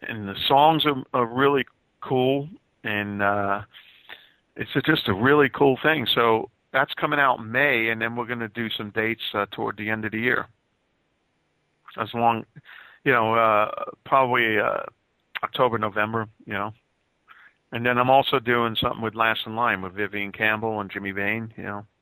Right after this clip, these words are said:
that too. Yeah. And that, that, that's, uh, you know, the original Dio band, and, uh, we're, we're having a great time doing that. So we're writing some songs. We're gonna do an album of original material,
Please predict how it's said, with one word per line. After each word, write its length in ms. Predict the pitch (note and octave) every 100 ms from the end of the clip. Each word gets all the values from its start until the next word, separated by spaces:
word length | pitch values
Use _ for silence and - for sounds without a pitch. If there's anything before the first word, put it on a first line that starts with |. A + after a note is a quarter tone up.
| _
that 220 | A2+ G2+ -
too. 240 | G#2+ F#2 - _ _ -
Yeah. 200 | G#2 F#2 - _ - - - - -
And 140 | A#2+ C3+
that, 220 | C#3+ C#3+
that, 220 | C#3 C#3 - _ _
that's, 420 | C#3 C3 - -
uh, 240 | B2+ A#2 A#2
you 120 | C3+
know, 100 | A2+
the 60 | A2
original 300 | B2 A#2+ A2+
Dio 320 | C3 D3+ B2+
band, 440 | - G#2+ G2+ G#2+ G#2
and, 280 | G2+ G#2 -
uh, 220 | - - -
we're, 120 | A2+ _ -
we're 120 | A#2+
having 200 | A2+ G#2+
a 60 | G#2
great 280 | A2+ A#2+ -
time 460 | A2+ G#2+ G#2+ G2 _ _ _
doing 260 | A2+ G#2 G2+
that. 260 | G2+ G#2+ -
So 100 | G#2
we're 80 | G2
writing 340 | G#2 G#2+ G#2+
some 160 | - F#2+
songs. 520 | - G#2 G#2+ G#2+ G#2
We're 120 | A2+
gonna 200 | G#2 G2+
do 140 | G2+ G2+
an 60 | G2
album 440 | G2 G2 G2 F#2+ - - - - - _ -
of 180 | G#2 G#2
original 480 | G2+ G#2 G2+ A2 G2+
material, 720 | G2+ - G2+ G2+ A2 A2